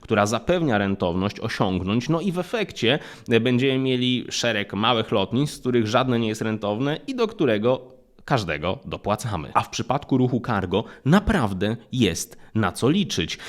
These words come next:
e, bo na dziesięć największych lotnisk pod względem wolumenu obsługiwanego ruchu cargo w dwa tysiące dwudziestym drugim roku w Unii Europejskiej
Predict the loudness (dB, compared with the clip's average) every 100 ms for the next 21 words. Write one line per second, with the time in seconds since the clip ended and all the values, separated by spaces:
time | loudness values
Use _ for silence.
0 | 0 4 6 6 6 4 0 0 0 0
1 | 2 2 2 0 0 2 2 0 -6 -6
2 | -4 -4 -2 0 2 4 2 2 4 6
3 | 8 6 4 2 0 -2 0 0 0 2
4 | 0 0 0 0 0 0 0 0 0 -2
5 | -2 -2 -2 -2 -2 0 2 2 2 4
6 | 4 2 0 -2 -4 -6 4 6 6 4
7 | 0 0 -2 -4 0 0 0